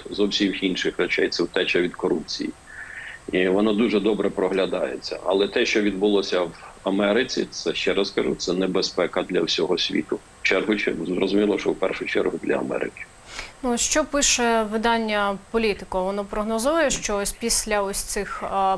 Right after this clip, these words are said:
Speaker 2: подій шанси у Трампа повернутися до Білого Дому зросли одразу у кілька разів. І цей інцидент з яскравим нагадуванням про те, як,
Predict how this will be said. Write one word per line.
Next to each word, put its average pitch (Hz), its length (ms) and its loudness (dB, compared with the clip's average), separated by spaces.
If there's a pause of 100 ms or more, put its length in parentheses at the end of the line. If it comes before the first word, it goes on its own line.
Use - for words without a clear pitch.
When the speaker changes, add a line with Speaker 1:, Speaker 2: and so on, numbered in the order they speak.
Speaker 2:
подій 269 320 2
шанси 202 600 0
у 180 140 -6
Трампа 202 480 0
повернутися 202 720 -2
до 190 100 -4
Білого 190 400 -2
Дому 262 380 2
зросли 202 420 -2
одразу 190 460 0
у 185 80 -4
кілька 196 340 -4
разів. 285 420 2 (340)
І 214 60 -4
цей 226 300 2
інцидент 233 580 0
з - 100 -6
яскравим 208 520 0
нагадуванням 185 680 -2
про 190 200 -6
те, 196 260 0
як, 185 400 0